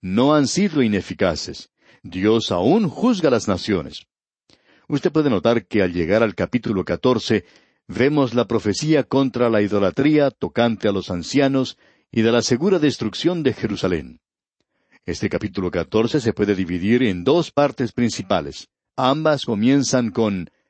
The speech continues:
"Y vino a mí palabra de Jehová, diciendo". Usted puede ver esto en el versículo dos y otra vez en el versículo doce. Pues bien, en la primera sección tenemos el llamado a los ancianos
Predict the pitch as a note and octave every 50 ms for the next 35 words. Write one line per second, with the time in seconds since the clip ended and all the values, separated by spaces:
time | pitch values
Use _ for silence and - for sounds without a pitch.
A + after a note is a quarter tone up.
0 | _ _ _ _ _ _ _ - B2 A#2+ A2 G2+ D3 F3+ F3+ E3 C#3 B2 A2 G2
1 | G2+ B2 C#3+ D3+ B2+ _ - G#2+ F#2 F2+ G#2 A2+ A#2+ A#2 A2+ A2 G2+ G2+ F#2+ F2
2 | - - G2 F2 D#2+ C#2+ F#2+ F#2+ F#2+ G2 F#2 - _ _ _ _ _ - F#2 F#2
3 | D#2+ - G#2+ G#2 E2+ D2+ C#2 C2 - - _ _ _ _ _ _ _ _ _ _
4 | _ _ _ _ _ _ _ _ F#2 - G2+ F#2 - - G2+ F#2+ E2+ F2+ F#2 A2+
5 | B2+ G#2+ - - G#2+ G2 F2+ E2 F2+ E2+ - - A2 F#2+ - F#2+ E2+ D2+ G2 A#2+
6 | D3 C#3+ - - _ - - - - - F2+ G#2 A2+ A#2 G#2 - A2+ G2 F2 G2+
7 | B2 C#3 A#2+ - A#2+ G#2 G2 F#2 - F2 E2+ - - A#2+ G#2 - A#2 G#2+ G#2+ A2+
8 | D3+ D#3+ A#2 - F2 D#2 C#2 - _ _ _ _ _ _ _ _ _ _ _ _
9 | _ _ _ _ _ _ _ _ _ _ _ _ D3+ D3 A2+ D3 E3 E3 D3+ B2
10 | - _ _ _ _ _ _ _ _ _ _ _ A#2 B2 C3 C3 A2 D3+ E3+ G3+
11 | G3 F3 - - B2 G2 - - B2+ C#3+ D3 - - G2+ A#2+ C3 B2+ A2 - -
12 | A2 G2+ G2 F#2+ F2 F2+ G2+ A2+ B2 B2 A#2+ A#2 G#2+ G#2 G2 - - G#2 F#2+ F#2+
13 | F2+ - C3+ D3+ D3 C#3+ C3+ C3 - -